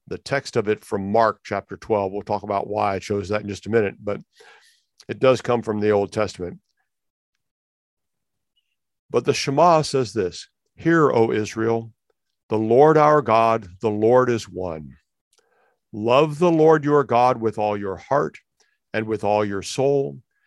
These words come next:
and with all your mind and with all your strength." Now, that may sound familiar to you, and it probably does, and we'll talk about the rest of that, but that's the Shema. Now, notice what it says.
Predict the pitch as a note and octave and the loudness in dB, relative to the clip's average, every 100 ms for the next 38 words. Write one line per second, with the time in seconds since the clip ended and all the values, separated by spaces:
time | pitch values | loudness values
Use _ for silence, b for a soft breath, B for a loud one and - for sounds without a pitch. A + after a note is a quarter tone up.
0 | _ - A2 A2 A2+ A2 A2+ G#2 G2+ G#2+ | _ -10 -6 -4 0 2 2 2 -2 0
1 | B2 C3+ D3 C3+ - _ _ - A2 G#2+ | 0 -2 -6 -12 -20 _ _ -10 -8 -6
2 | G2+ G#2+ B2+ C#3 A#2+ A#2 A#2 G#2+ - G2+ | -4 2 2 2 0 -2 -2 -6 -12 -12
3 | E2 - _ _ _ _ _ _ _ b | -12 -14 _ _ _ _ _ _ _ b
4 | b b b b b b b b _ A2 | b b b b b b b b _ -8
5 | A2 C#3+ E3+ E3+ E3 C#3+ D3 C3 B2+ C#3 | -2 -2 2 2 2 0 0 0 0 0
6 | C#3 A#2+ - A2 A2 A#2 B2 A#2+ A#2 _ | 0 0 -6 -6 -2 0 2 0 -2 _
7 | _ - A#2+ A2+ G#2+ A2 B2 A#2+ A#2+ A2+ | _ -4 -4 -4 -4 -2 0 0 0 -2
8 | A2+ A2+ A2+ A2 A2+ G#2+ - G#2 A2+ B2 | -2 0 0 -2 0 0 0 0 0 0
9 | G#2+ G2+ G#2+ A#2 B2+ - B _ - A#2 | -6 -4 -4 0 0 0 B _ 0 0
10 | E3 - F#3+ E3 - D#3+ E3 A#2+ F#2+ G2 | 0 -2 -4 -4 -4 0 4 4 2 -2
11 | A#2+ C3+ D#3 A3+ A3+ G#3 G3+ E3+ - F#3 | -2 0 4 4 4 0 -2 -2 -2 0
12 | G#2+ - | -2 -6